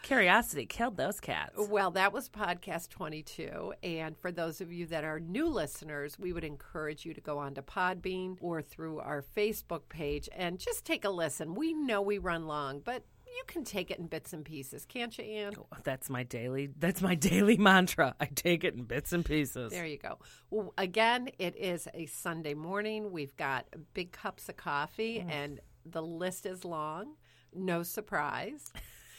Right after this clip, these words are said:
Speaker 2: So we're, we're gonna take a break. One of our listeners has given us constructive criticism. I'm gonna call it feedback. I mean, everything's so politically
Speaker 1: Right.
Speaker 2: correct. This person did not like the fact that we end every segment with our names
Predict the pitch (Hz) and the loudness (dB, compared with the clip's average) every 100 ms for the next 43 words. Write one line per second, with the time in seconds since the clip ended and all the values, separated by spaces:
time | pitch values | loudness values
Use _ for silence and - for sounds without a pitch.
0 | - - 453 - - - 214 180 175 170 | -14 -2 -2 -2 -8 0 4 4 2 -2
1 | - 180 185 - 170 175 175 180 175 - | -4 0 0 -2 -6 -4 -2 -2 -4 -6
2 | 190 180 170 156 190 214 214 247 240 220 | -6 -6 -2 -2 -2 2 2 4 2 2
3 | 196 190 - 180 160 151 202 - 214 - | 0 -2 -2 -2 -2 -2 -4 -4 -4 -4
4 | 175 156 160 160 - - 165 - 165 165 | -6 -4 -6 -8 -10 -12 -10 -4 -2 -2
5 | 202 190 - _ - 165 143 - 139 151 | -4 -6 -10 _ -6 -4 -4 -6 -8 -6
6 | - 294 370 381 - 180 160 - 160 143 | -6 -4 -2 -4 0 2 2 -6 -10 -10
7 | - 107 - 160 165 185 220 185 180 - | -8 -8 -8 -6 -4 -2 -4 -6 -8 -6
8 | 147 - 147 143 143 127 - - 120 120 | -8 -6 -8 -6 -2 -2 -2 -6 -6 -8
9 | - - 233 359 - - 202 190 185 175 | -12 -10 -6 -6 -6 -6 -6 -4 -6 -6
10 | 160 165 156 170 185 185 180 - 135 131 | -4 -4 -4 -2 -2 -2 -12 -4 -4 -4
11 | - 135 156 170 156 - 151 165 202 202 | -4 -6 -6 -10 -10 -8 -4 -2 -2 -2
12 | 220 208 - 151 147 147 143 - _ 160 | -4 -6 -4 -4 -4 -8 -8 -12 _ -6
13 | 135 - - - 147 143 120 120 151 151 | -6 -8 -8 -4 -4 -4 -8 -8 -12 -14